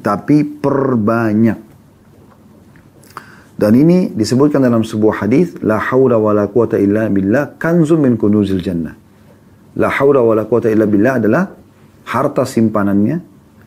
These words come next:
atau sesuatu yang terbaik yang akan didapatkan balasannya di surga nanti. Kemudian selanjutnya wasiat Nabi sallallahu alaihi wasallam kepada, ya,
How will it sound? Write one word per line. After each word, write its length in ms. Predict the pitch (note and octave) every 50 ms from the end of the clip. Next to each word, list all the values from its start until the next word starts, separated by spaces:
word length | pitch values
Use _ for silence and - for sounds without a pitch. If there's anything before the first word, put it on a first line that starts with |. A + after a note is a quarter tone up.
| - -
atau 240 | - G3+ - D3 C3+
sesuatu 560 | C3+ - A#2 - - A#2+ B2 B2 B2 - C3+
yang 160 | C3 B2 A#2+
terbaik 640 | A2+ - G#2+ A2 G2+ G2+ D3 D#3+ F3+ F3+ F3 - -
yang 160 | - A2 G#2
akan 160 | G2+ - G#2+ G#2
didapatkan 500 | G2 G#2 G2+ - A#2 A#2 - - B2 A2 G#2
balasannya 400 | G2 F#2 G2 F#2+ F#2+ - A2 G#2+
di 120 | G2+ F#2
surga 320 | F2 - F2+ E2+ E2+ E2 E2+
nanti. 240 | D#2+ D#2 D2+ - - - _ - - - - - - - - - - - - - - - - - - - - - - - -
Kemudian 320 | B2+ B2+ C#3+ E3+ G3 G3
selanjutnya 400 | F3 F3 D#3+ D#3+ E3+ F3+ F#3+ F3
wasiat 480 | E3 D#3 C#3+ - - F3+ F3+ F3+ F3 D3
Nabi 400 | C#3 C#3 C#3 C#3 C#3 - - -
sallallahu 420 | - - A#2+ A#2 A2+ A2 A2 G#2+ G#2
alaihi 100 | G#2 G#2 G2+ -
wasallam 320 | - C3+ B2+ B2+ A#2 A2+
kepada, 480 | G#2+ A2 G#2 G2+ G2 G2 G2 G2 - - - - _ _
ya, 160 | - F2+ F2+